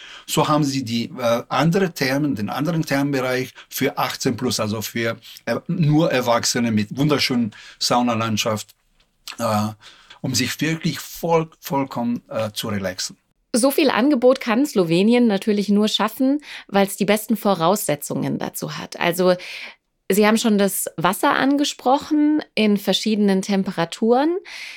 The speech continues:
Speaker 2: Die Flüsse und Seen haben tatsächlich auch Trinkqualität. Und ein was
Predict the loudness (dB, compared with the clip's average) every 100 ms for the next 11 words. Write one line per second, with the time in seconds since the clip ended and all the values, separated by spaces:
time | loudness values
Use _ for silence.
0 | -18 -20 _ -2 4 6 4 2 2 2
1 | 2 2 4 2 4 4 4 4 2 2
2 | 0 -2 -4 -2 -4 0 0 0 -4 -6
3 | 0 0 0 0 0 2 -2 0 0 0
4 | -2 -10 -16 -18 -16 -18 -8 2 6 8
5 | 6 4 -2 -14 _ _ _ -2 2 4
6 | 4 2 0 -8